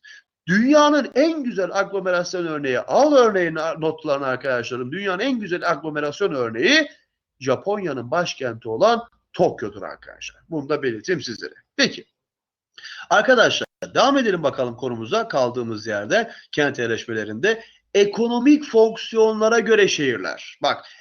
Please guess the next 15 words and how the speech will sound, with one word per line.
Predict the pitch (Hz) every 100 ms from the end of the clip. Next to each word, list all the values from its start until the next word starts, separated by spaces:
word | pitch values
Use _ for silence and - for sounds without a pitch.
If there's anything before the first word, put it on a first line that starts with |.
| -
ekonomik | 156 180 165 165 240 254
fonksiyonlara | - 175 175 - 175 175 175 226
göre | 208 190 170
değerli | 165 156 156
arkadaşlarım | 151 139 147 131 127 156 175
şehirler | - 131 117 156 156
diyeceğiz | 117 113 151 -
sizlerle | 117 104 101 139
beraber. | 117 98 82 73 71 50 -
Şimdi | - 175 214
buyurun | 247 226
bakalım. | 143 - - _ _ _ - - -
Ekonomiye | 175 170 185 190 190 208 247
göre | 220 175
şehirler. | 135 117 90 -